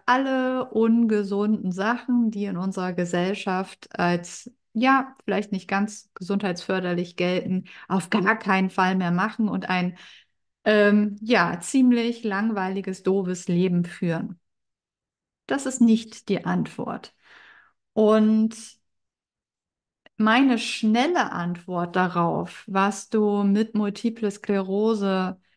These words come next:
nicht mehr machen solltest, ist schlicht und einfach, du darfst dein Immunsystem möglichst wenig ärgern.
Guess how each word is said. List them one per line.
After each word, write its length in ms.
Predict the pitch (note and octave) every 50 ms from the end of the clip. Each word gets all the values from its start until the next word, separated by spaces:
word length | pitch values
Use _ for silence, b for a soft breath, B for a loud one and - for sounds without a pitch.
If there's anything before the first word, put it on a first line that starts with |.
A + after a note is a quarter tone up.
| _ _ _
nicht 440 | G3+ G3+ A3 B3+ C4+ C4+ - - A#3
mehr 580 | G3+ F#3+ F#3 F3+ F3 F3 F3 F3 F3+ F3+ - _ _ _
machen 440 | - F3+ F#3 F#3+ F#3+ - G#3 F3+ F3
solltest, 1000 | E3+ F3 E3+ F3+ G3+ A3+ A#3+ A#3 - - F3 F3 F#3 A3+ A#3+ - - _ _ b b b b b b b b b _ _ _
ist 560 | A#3+ B3+ C4 C#4 C4+ - - - - - -
schlicht 420 | - - A3 G#3+ A#3+ A#3 A#3 -
und 160 | A#3 G#3+ G#3+ G#3+
einfach, 720 | - F3+ F3+ F#3+ G3+ G#3+ - - G#3 G#3 A3 A3+ - b b b b b b b b b b _ _ _ _ _ _ _ _ _ _ _ _ _ _ _
du 120 | - G#3+ F#3+
darfst 480 | - G3 G3 G#3 A#3+ B3 - - -
dein 520 | G#3+ G#3 G#3 A3 A3 A3+ A3 A3 - - _ _ _
Immunsystem 1600 | - G#3+ G#3+ G#3+ G#3+ A3 A#3 B3 C4+ C#4+ C#4 B3+ C4+ F#3+ F#3 F#3 - - - - - G#3 F#3 F#3 G3 G#3 A#3 B3+ D4+ D4+ - _ _ _ _
möglichst 720 | A3 G#3 A3 A#3+ C4 C4 - C4 C4 C4 C4 - - G3+
wenig 500 | F#3+ G#3 G#3+ G#3+ G#3+ A#3+ B3 B3 - -
ärgern. 580 | - A3+ A#3 A#3+ A#3+ G#3 F3+ - - - -